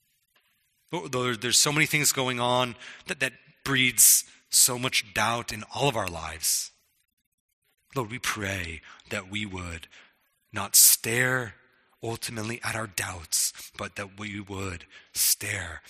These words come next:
at your Son. A reminder that he is who he says he is, that he accomplished what he set out to accomplish, and he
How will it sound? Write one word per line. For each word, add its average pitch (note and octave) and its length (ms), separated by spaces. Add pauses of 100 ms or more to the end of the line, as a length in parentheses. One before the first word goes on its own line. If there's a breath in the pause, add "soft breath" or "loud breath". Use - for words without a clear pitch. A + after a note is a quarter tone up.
(280 loud breath)
at G2 480 (180 soft breath)
your G2+ 260
Son. D#2 680 (1800)
A G#2 60
reminder G2+ 960 (1040)
that F#2 140
he A2+ 300
is A2 360
who G2 120
he G2 100
says F#2 300
he D#2+ 120
is, - 300 (240 soft breath)
that F#2+ 120
he G#2 80
accomplished A#2 720 (100)
what F#2+ 160
he - 80
set F#2+ 220
out F#2+ 160
to G#2 100
accomplish, - 600
and F2 140
he G2+ 460